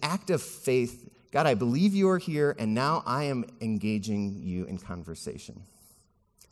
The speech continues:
You know, and prayer might go on from that very simple level to you are speaking what's on your heart and your mind, the in-, circumstances of your life, and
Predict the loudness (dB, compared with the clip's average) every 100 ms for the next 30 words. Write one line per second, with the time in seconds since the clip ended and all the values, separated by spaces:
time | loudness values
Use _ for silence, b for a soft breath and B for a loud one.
0 | b b b b 0 2 4 6 8 8
1 | 6 6 6 8 6 4 2 2 4 4
2 | 4 4 4 6 6 6 2 0 -2 -4
3 | B B -4 2 6 6 6 2 2 2
4 | 2 0 0 -4 -10 -16 -16 -14 -4 -2
5 | 0 -2 -2 -2 0 0 0 0 2 2
6 | 2 0 -2 -4 b b b -4 0 0
7 | 0 -2 -2 -2 -2 0 0 0 -2 -2
8 | 0 2 4 4 2 0 -2